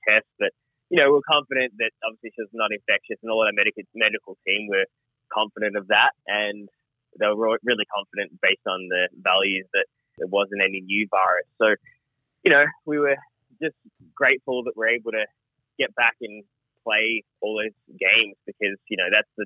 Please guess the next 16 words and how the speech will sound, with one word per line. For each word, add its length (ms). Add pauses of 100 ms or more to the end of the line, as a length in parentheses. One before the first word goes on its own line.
toughest 280
thing 240
is 80 (400)
going 260
to 80
the 100
games 280
and 100
not 160
being 200
able 200
to 180
compete 420 (500)
and, 340 (220)
you 100
know, 60